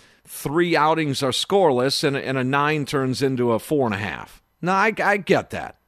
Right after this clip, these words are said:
I'm just telling you what the numbers are now with an eleven and eight mark. Eric Yardley, five sixty-three. Now, he is starting to bounce back a little bit. I will say that. And I think he's needed.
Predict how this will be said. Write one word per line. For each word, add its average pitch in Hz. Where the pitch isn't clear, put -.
I'm 233
just 262
telling 214
you 165
what 190
the 165
numbers 156
are 143
now 123
with 139
an 143
eleven 147
and 135
eight 127
mark. 101
Eric 190
Yardley, 143
five 175
sixty-three. 151
Now, 127
he 156
is 175
starting 190
to 175
bounce 160
back 139
a 123
little 95
bit. 87
I 101
will 143
say 156
that. 131
And 113
I 127
think 190
he's 165
needed. 156